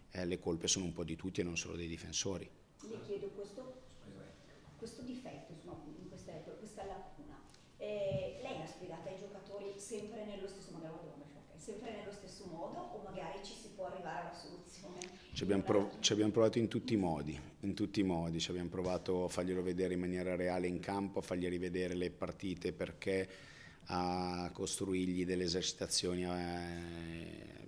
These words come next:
Speaker 1: di un certo tipo, e quindi logicamente probabilmente è che in alcuni momenti della, della partita basta un, eh, il fatto di, di, di mollare anche solo in un momento, una volta per,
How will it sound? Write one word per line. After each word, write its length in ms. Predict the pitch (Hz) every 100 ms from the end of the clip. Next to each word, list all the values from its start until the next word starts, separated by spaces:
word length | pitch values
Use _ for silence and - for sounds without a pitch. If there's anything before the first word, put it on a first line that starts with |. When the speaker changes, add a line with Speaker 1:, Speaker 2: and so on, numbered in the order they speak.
| - -
Speaker 1:
di 100 | 92
un 80 |
certo 340 | 87 92 - 92
tipo, 560 | 107 104 - 95 95 - - - - -
e 440 | 95 92 90 90 85
quindi 260 | 92 95
logicamente 1300 | 131 117 87 92 90 90 - 120 110 98 90 87 87
probabilmente 680 | - 90 92 101 98 92 -
è 40 | 92
che 100 | 95
in 100 | 90
alcuni 300 | 82 92 92
momenti 440 | 92 92 92 95
della, 380 | 90 90 90 85 - - - -
della 260 | 95 95
partita 1300 | 95 107 - 101 92 107 113 104 92 90 87 87 87
basta 520 | 87 92 90 - 92
un, 440 | 92 90 90 85 85 82 - - - -
eh, 840 | 90 90 90 87 85 80 76 73
il 80 | 87
fatto 320 | - 92 101
di, 160 | 90 90
di, 260 | 92 90
di 200 | 87 90
mollare 680 | 90 92 92 98 101 101 95
anche 320 | 95 98 95 92
solo 260 | - 101
in 100 | 98
un 100 | 98
momento, 480 | 95 98 98 92 -
una 180 | 87 90
volta 380 | 95 104 101 104
per, 600 | - 98 98 95 85